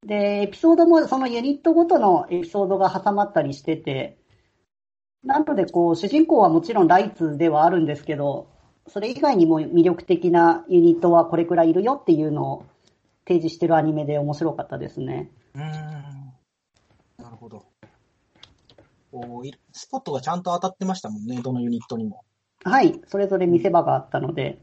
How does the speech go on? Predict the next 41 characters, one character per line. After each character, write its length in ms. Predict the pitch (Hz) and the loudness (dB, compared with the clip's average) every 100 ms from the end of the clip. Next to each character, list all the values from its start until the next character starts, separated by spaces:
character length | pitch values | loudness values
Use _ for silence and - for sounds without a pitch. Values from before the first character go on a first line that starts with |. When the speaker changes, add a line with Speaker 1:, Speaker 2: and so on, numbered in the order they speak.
| - _ _ | -20 _ _
Speaker 2:
は 200 | 131 120 | -14 -14
い。 60 | 110 131 _ _ _ _ _ _ _ _ - _ - | -16 _ _ _ _ _ _ _ _ _ -20 _ -6
過 140 | 156 | -4
不 100 | - | -4
足 240 | - 135 117 | -6 -8 -4
な 120 | 117 | -4
い 60 | |
感 220 | 104 - 92 | -6 -12 -14
じ 140 | 92 | -16
で。 100 | 95 - _ _ _ 147 | -20 -20 _ _ _ -8
Speaker 1:
そ 100 | 180 | -4
う 20 | |
で 140 | 247 - | -2 -4
す 120 | 196 | -6
ね。 400 | 131 127 120 - _ _ _ _ _ _ _ _ _ _ _ - _ _ _ _ _ _ _ - | -6 -6 -6 -12 _ _ _ _ _ _ _ _ _ _ _ -20 _ _ _ _ _ _ _ -8
ど 100 | 165 | -4
う 40 | 147 | -2
で 80 | |
し 100 | 139 | -4
ょ 100 | 143 | -6
う、 20 | 135 | -4
峰 200 | 156 143 | -2 -2
さ 100 | 143 | -2
ん、 80 | 127 | 0
カ 160 | 147 | -2
ズ 80 | 127 | -2
さ 100 | 139 | -4
ん 80 | 127 | -4
は 80 | 127 | -4
何 180 | 135 | -4
か 280 | 127 139 - _ _ _ - | -4 -8 -10 _ _ _ -4
あ 80 | |
り 80 | 143 | 0
ま 100 | 135 | 0
し 60 | 123 | -2
た 100 | 135 | -4
で 80 | 131 | -4
し 80 | |
ょ 40 | 139 | -6
う 60 | |
か？ 220 | 139 139 | -6 -10